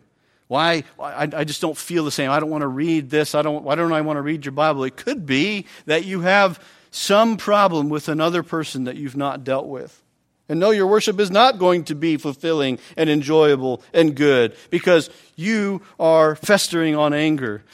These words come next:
which the Lord deems is basically like committing murder in your heart. Come to terms quickly, verse twenty-five, with your accuser while you are going with him to court, lest your accuser hand you over to the judge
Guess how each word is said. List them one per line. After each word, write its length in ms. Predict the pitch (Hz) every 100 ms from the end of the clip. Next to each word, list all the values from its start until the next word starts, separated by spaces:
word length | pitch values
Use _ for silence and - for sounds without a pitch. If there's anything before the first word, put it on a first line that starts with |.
| _
which 340 | 165 156 -
the 120 | - 170
Lord 480 | 170 208 208 170
deems 400 | 143 160 160 151
is 320 | 165 151 139 -
basically 880 | 143 180 240 - 190 156 160 160 151 - -
like 420 | 156 151 147 - _ _ _
committing 460 | 180 170 165 156 156
murder 360 | 156 151 139
in 100 | 135
your 140 | 127 127
heart. 360 | 123 101 - _ _ _ _ _ _ _ _ _ _ _ _ _ _ _ _ _
Come 200 | 170 170
to 60 |
terms 300 | 151 170 160
quickly, 520 | - 170 - 135 107 107 _ _ _ _ _ _ _ _ -
verse 160 | 135 120
twenty-five, 640 | - 123 113 123 120 120
with 100 | 117
your 160 | 117 117
accuser 400 | 107 143 123 123
while 180 | 120 117
you 160 | 117
are 120 | 110
going 420 | 107 139 147 143 135 - -
with 120 | 123
him 140 | 127 120
to 80 |
court, 320 | - 156 147 151
lest 300 | 151 160 160
your 80 |
accuser 420 | 135 - 156 135 127
hand 260 | 156 190
you 140 | 185 165
over 140 | 147
to 80 | 135
the 60 |
judge 440 | 120 123 117 117